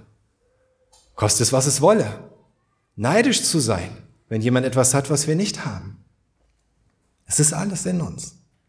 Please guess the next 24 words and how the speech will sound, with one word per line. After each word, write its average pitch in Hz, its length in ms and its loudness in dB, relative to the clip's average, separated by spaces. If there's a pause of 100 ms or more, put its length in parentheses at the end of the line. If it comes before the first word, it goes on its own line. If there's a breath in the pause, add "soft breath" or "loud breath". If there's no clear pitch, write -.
(140)
Wir 104 140 -6
brauchen 147 500 -2
Erlösung. 123 500 0
Wir 104 120 -2
brauchen 143 400 0
das, 139 180 0
was 110 160 0
Jesus 156 400 0
am 120 160 -4
Kreuz 156 400 0
dann 143 160 -2
getan 120 480 -2
hat. - 160 -12 (840 soft breath)
Er - 40 -16
ist 104 120 2
am 117 140 2
Kreuz 202 400 2
gestorben, 156 640 2
um 117 80 -4
für 135 140 -2
unsere 170 360 -2
Sünden 160 380 0
zu 151 140 -4
bezahlen. 107 600 -2